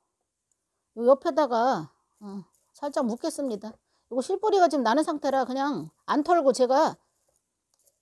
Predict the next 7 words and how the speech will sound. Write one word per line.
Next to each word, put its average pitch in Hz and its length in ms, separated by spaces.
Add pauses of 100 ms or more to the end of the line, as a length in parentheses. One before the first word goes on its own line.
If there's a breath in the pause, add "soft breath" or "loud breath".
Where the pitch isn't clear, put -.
(760)
살짝만 285 520
이렇게 202 100
꽂아 320 280
놓게요. 302 420 (160)
음. 202 240 (4000)
요거 262 260
수저는 339 1000